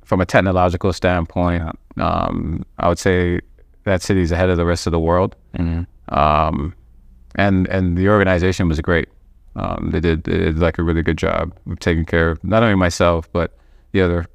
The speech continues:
Speaker 1: foreign, um, staff members and, and the players.
Speaker 2: So when you were there, how did you spend your time when you weren't working with players?
Speaker 1: Um,
Speaker 2: Were you trying to build your resume back here? Were you, were you
Speaker 1: well,
Speaker 2: studying?
Speaker 1: well, at the ti-, well, no, at the time I was, um,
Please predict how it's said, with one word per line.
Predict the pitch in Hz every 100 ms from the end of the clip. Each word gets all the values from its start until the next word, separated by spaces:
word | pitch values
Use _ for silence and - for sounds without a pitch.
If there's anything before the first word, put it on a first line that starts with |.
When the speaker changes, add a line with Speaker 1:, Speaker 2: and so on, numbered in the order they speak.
| -
Speaker 1:
foreign, | - - 92 90 87 80 87 82 -
um, | 87 - - - - - - -
staff | - 90 80
members | 92 85 85 82 82 82
and, | 78 80
and | -
the | 73
players. | - 82 - - - - - -
Speaker 2:
So | -
when | 95 101
you | 98
were | 95
there, | 92 98
how | 87 92
did | 92
you | 90
spend | 85 - 90 85
your | 85
time | - 85 82 80 73 - -
when | 85
you | 82
weren't | 82 98 -
working | 78 - 65
with |
players? | - 73 69 - - - - - - -
Speaker 1:
Um, | 131 131 131 127 120 113 104
Speaker 2:
Were | 101
you | 98
trying | 101 98
to |
build | 92 101
your | 104
resume | 101 101 98 98
back | 90 90 90
here? | - 120 131
Were | 104
you, | 90 85 85 - _ 107 -
were | -
you | 135
Speaker 1:
well, | 127
Speaker 2:
studying? | 127 127 131 131 139 _ _
Speaker 1:
well, | 127 127
at | 147
the | 156
ti-, | -
well, | 113 117 117
no, | 135
at | 123
the | 113
time | - 131 135 123 104
I |
was, | 104 104 95
um, | 101 101 95 92 92